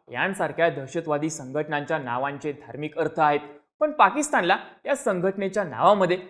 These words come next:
तसं काहीही नको होतं. संघटनेला धार्मिक रंग नसावा, ती लोकांची चळवळ आहे असं वाटावं, यासाठी या संघटनेला The Resistance Front हे नाव दिल्याचं सांगितलं जातंय.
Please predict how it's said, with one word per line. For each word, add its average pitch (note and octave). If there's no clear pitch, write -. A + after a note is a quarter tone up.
तसं B3+
काहीही C#3
नको D#3+
होतं. D#3+
संघटनेला D3
धार्मिक D3+
रंग C3
नसावा, G#3
ती D4
लोकांची A#3+
चळवळ F3
आहे D3
असं D3+
वाटावं, C3+
यासाठी E3
या C4+
संघटनेला G#3+
The C#4
Resistance G#3
Front A#3
हे C4
नाव C4
दिल्याचं E3
सांगितलं D#3+
जातंय. A3+